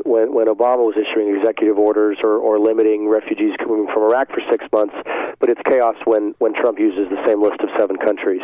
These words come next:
that Obama and Congress overwhelmingly approved not two years ago. Uh, you know, so, so there, there, that, that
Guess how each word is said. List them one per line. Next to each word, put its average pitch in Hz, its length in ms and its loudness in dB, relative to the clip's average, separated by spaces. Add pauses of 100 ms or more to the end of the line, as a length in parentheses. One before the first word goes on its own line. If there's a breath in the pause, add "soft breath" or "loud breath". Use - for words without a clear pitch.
that - 480 -2
Obama 107 380 2
and 98 100 -2
Congress 104 360 0
overwhelmingly 101 580 2
approved 98 500 -2 (160)
not 104 160 0 (100)
two 113 80 2
years 107 300 2
ago. 95 300 -4 (520 loud breath)
Uh, 123 320 2
you 165 80 2
know, 123 140 2 (120)
so, 160 200 2 (120)
so 170 80 2
there, 170 240 0
there, 165 140 0
that, 165 200 0
that 151 180 0